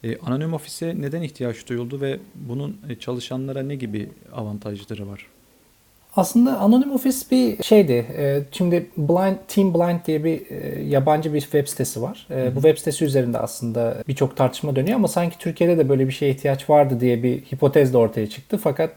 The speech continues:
Speaker 2: günün sonunda gördük ki gerçekten ilgileniyor insanlar. Amacımız şuydu aslında, Türkiye'de maalesef, e, işverenlerin büyük bir kısmı bir takım haksızlıklar yapıyor. Ve, e,
Speaker 1: Evet.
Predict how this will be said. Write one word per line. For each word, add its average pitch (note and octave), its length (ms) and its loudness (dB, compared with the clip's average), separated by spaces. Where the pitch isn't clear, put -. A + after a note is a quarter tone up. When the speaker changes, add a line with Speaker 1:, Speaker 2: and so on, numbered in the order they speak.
Speaker 2:
günün D3+ 180 2
sonunda D#3 260 0
gördük D3+ 320 4
ki - 80 -20
gerçekten D3 520 0
ilgileniyor C3+ 680 0
insanlar. A#2 600 -4
Amacımız G3 440 4
şuydu G#3+ 280 2
aslında, F#3 340 2
Türkiye'de G#3+ 680 0
maalesef, F#3 520 -2
e, D#3+ 320 -2
işverenlerin F3 1080 -2
büyük F#3 200 -2
bir F3 60 -4
kısmı F#3+ 480 -4
bir F3 80 -2
takım F3+ 300 0
haksızlıklar D3 680 -2
yapıyor. G#2+ 320 -2
Ve, D#3 120 8
e, F3 220 6
Speaker 1:
Evet. C#3+ 320 0